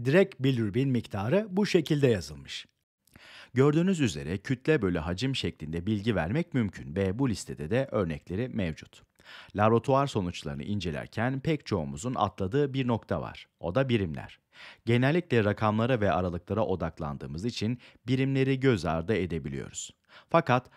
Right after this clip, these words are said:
laboratuvar sonuçlarındaki değerleri birbirleriyle karşılaştırmak istiyorsak birimler hayati önem kazanıyor.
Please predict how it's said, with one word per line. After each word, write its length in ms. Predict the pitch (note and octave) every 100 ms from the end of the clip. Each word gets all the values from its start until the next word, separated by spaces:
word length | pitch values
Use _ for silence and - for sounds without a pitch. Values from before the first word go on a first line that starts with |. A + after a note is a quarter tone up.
| -
laboratuvar 580 | G#2+ G#2+ A#2 - C3+ C3
sonuçlarındaki 880 | - G2+ F2+ - E2 D#2+ F2 - F2+
değerleri 540 | G2 F2+ C#2 D#2 F#2+
birbirleriyle 640 | G2+ F#2+ G2+ G2+ A#2 F2 D2
karşılaştırmak 840 | F2+ E2+ - D#2 - C2+ - -
istiyorsak 720 | G2 - B1+ - - A#2 - - - -
birimler 440 | A2 B2 B2 C3 C#3+
hayati 600 | G#2 F#2+ G2+ G2+ C#3 B2
önem 320 | G2+ G2+ F2
kazanıyor. 720 | - D2 C2+ C2 B1 -